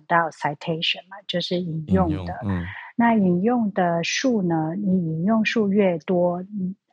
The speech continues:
Speaker 1: 他们现在有另外一个叫做 H in-，index，就是你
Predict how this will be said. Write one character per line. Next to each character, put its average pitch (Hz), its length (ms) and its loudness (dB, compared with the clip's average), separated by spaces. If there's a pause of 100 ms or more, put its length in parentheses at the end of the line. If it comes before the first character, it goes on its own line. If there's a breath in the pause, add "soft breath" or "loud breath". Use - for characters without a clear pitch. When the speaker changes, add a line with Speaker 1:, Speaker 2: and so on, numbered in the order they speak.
(220)
Speaker 1:
他 - 160 0
们 185 220 2
现 196 180 0
在 185 140 2
有 160 100 0
另 190 220 0
外 175 180 2
一 160 60 -2
个 160 80 -4
叫 170 160 -4
做 175 160 -4
H 180 340 -4
in-，index， 180 1400 -4
就 180 160 0
是 165 360 0 (360 loud breath)
你 165 440 4